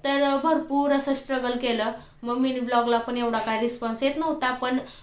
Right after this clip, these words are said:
बऱ्यापैकी येत होता. उखाण्यांच्या व्हिडिओला पण रिस्पॉन्स येत होता, पण, अ,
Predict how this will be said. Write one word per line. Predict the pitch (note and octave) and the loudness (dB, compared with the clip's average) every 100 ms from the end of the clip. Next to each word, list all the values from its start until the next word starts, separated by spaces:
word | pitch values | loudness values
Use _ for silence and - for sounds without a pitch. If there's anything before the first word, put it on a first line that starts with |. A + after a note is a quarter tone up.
| - | -2
बऱ्यापैकी | B3 D4 E4 E4+ E4+ D#4 | 2 4 4 0 2 4
येत | D4 | 4
होता. | C#4 C4 A3 - - - - - _ _ _ | 2 -2 -2 -4 -14 -20 -20 -20 _ _ _
उखाण्यांच्या | C4 C4+ D4+ B3+ B3+ C4+ | -8 -2 -2 -2 -2 -2
व्हिडिओला | C#4 C4 B3 | 0 0 2
पण | A#3+ C4 | 0 0
रिस्पॉन्स | B3+ B3 C#4 - C4 C4 | 0 0 -2 0 0 0
येत | C#4 C4+ | 0 0
होता, | D4 B3+ A#3+ | 0 2 2
पण, | A#3+ A#3 | 2 0
अ, | A3+ | 0